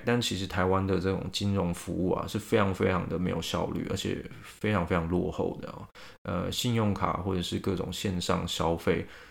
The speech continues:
呃，的这种使用啊，都非常非常的不友善。如果，哦，我们并不是要诅咒台湾或者是去唱衰，而是说如果今，当时啊，台湾的疫情再稍微，稍微，呃，有一点状况，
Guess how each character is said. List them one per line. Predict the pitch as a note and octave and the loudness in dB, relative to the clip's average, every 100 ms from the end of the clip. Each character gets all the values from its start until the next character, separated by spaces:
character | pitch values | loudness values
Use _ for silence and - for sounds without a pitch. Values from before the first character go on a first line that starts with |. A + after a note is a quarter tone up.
| _ - | _ -8
呃， | F2 E2+ | -6 -4
的 | F2 F#2+ | 0 0
这 | F#2 | 2
种 | G2 F#2 | 2 2
使 | F#2 - E2+ | 0 -2 -2
用 | E2 E2 | 0 0
啊， | D2+ | -2
都 | - F#2+ | -2 -2
非 | - | 0
常 | F#2 E2 | 0 2
非 | F2+ | 0
常 | E2 | 0
的 | |
不 | E2 F2+ | -2 -2
友 | E2+ - - | -2 -4 -4
善。 | - E2 - - - | -2 -2 -2 -10 0
如 | B2+ D#3+ | 8 8
果， | E3 G#2 - - - | 10 8 6 0 -6
哦， | G2 - - - | -4 -4 -6 -2
我 | G2 | 0
们 | F#2+ F#2+ | 2 2
并 | F#2+ A2+ | 2 2
不 | F#2 | 2
是 | F#2 | 4
要 | G2 F2+ F2+ F2+ - - | 6 8 6 2 -4 -12
诅 | F2 F2 | -6 2
咒 | G2 | 4
台 | F#2 F2 | 4 2
湾 | E2+ F#2+ | 2 0
或 | F#2 F2+ | -2 -2
者 | |
是 | E2+ - | -4 -6
去 | - | -6
唱 | F2 F2 E2+ | -4 -4 -4
衰， | - - D#2 G2+ - - - | -6 -6 -6 -8 -14 -20 -4
而 | A#2+ | 4
是 | E3 | 6
说 | D#3 D#3+ | 10 10
如 | D3 C3 E3+ | 10 10 10
果 | E3+ G#2+ | 12 10
今， | F#2 A#2+ A#2 | 8 4 6
当 | C3+ C3 | 6 6
时 | C3+ - - | 6 4 2
啊， | - - | -2 0
台 | G#2+ | 2
湾 | A2+ A#2+ A#2+ | 4 4 2
的 | |
疫 | A2+ C3 | 4 4
情 | G2+ - | 2 0
再 | G#2+ | 0
稍 | A2+ - C3 A#2+ | 0 2 6 6
微， | G#2+ | 8
稍 | F#2 G2+ G2+ | 6 6 8
微， | G2+ - G2 - _ - | 8 6 0 -8 _ -2
呃， | G2+ F#2+ F#2 | 2 4 4
有 | F#2+ G2 | 6 6
一 | B2 | 8
点 | A2 | 8
状 | F2 G#2+ F#2 | 6 6 6
况， | F2+ F#2 | 4 2